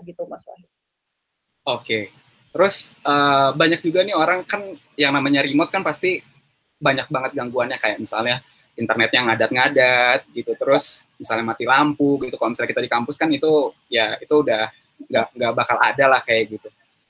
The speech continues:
Speaker 1: Ya.
Speaker 2: Itu bagaimana, Mbak? Kalau misalnya tiba-tiba
Speaker 1: Ya.
Speaker 2: kita mau kelas, internetnya mati atau ngadat, apakah ada recordingnya gitu?
Speaker 1: Oke. Memang ini salah satu challenge ya, ketika kita belajar secara online ya. Pertama,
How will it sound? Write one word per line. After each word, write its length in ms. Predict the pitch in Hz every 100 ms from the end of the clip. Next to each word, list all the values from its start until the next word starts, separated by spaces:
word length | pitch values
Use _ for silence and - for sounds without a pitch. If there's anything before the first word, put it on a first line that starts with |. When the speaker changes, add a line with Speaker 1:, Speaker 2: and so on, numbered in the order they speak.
| _ 202
Speaker 1:
Ya. 160 | 190
Speaker 2:
Itu 240 | 226 240 170
bagaimana, 560 | 156 143 135 131 123
Mbak? 140 | 120 123 _ -
Kalau 160 | 123
misalnya 400 | 123 123 123 123 _ _ _
tiba-tiba 400 | - 139 175 143
Speaker 1:
Ya. 40 | 147
Speaker 2:
kita 160 | 147 147
mau 100 | 131
kelas, 540 | 135 147 156 - -
internetnya 400 | 127 123 123 139
mati 480 | 131 127 - 143 131
atau 240 | - 123
ngadat, 320 | 120 120 139 131
apakah 400 | 139 143 143 147
ada 480 | 151 147 147 147 - - - _
recordingnya 1040 | 151 156 156 156 147 151 151 151 170 196 190
gitu? 160 | 185 - _ _ _
Speaker 1:
Oke. 400 | 214 214 190 170 - _ _ _ _ _ -
Memang 340 | 262 330 330 269
ini 160 | 294
salah 240 | 320 247 240
satu 560 | 294 247 - - - _
challenge 420 | - 226 247 254
ya, 160 | 262 208 226 -
ketika 320 | 220 214 220
kita 180 | 214 214 214
belajar 400 | 196 185 196 226
secara 420 | 208 - 180 185 175 - -
online 360 | 190 190 185 156
ya. 140 | 156 _ _ _ -
Pertama, 500 | 208 202 185 220